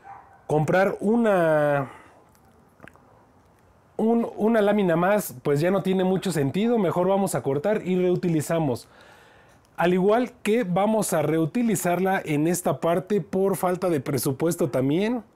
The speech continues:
Y vamos a utilizar aquí en esta el color t-, amarillo que teníamos.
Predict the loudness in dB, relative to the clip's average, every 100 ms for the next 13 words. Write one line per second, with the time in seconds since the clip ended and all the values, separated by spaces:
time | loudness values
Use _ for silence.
0 | -20 -20 -20 _ _ _ -4 -2 2 2
1 | 0 0 -2 0 0 0 -2 -2 -6 -4
2 | -2 2 2 0 -2 -4 -2 0 -2 -4
3 | -8 _ _ -4 0 0 0 2 2 2
4 | 0 -2 0 0 0 0 -2 -2 -2 -2
5 | -2 -2 -4 -6